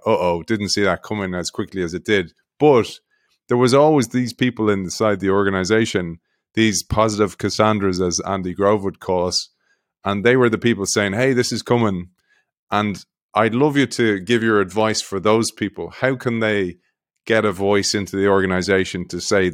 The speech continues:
"This is happening. I'm seeing signals of it all over the place." But as you mentioned, there's this denial and disdain from leadership.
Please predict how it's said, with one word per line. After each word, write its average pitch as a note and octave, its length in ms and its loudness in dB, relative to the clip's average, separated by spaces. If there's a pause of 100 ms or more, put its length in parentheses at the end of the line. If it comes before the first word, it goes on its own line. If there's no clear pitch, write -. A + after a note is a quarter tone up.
(120)
"This A#2 200 2
is G2+ 120 -2
happening. F2+ 560 -4 (360)
I'm G2 200 0
seeing G#2+ 500 4
signals G2+ 460 -2
of F#2 120 -2
it F#2 100 0
all G#2+ 280 4
over G2+ 200 2
the F#2+ 60 0
place." F2 460 -4 (340)
But G2 220 2
as G2+ 160 2
you A2 100 2
mentioned, G2 440 -2
there's F#2 180 -4
this G2 240 -2
denial F#2 520 0
and F2 200 -4
disdain F2+ 540 -2
from E2+ 420 -10
leadership. F#2+ 540 -4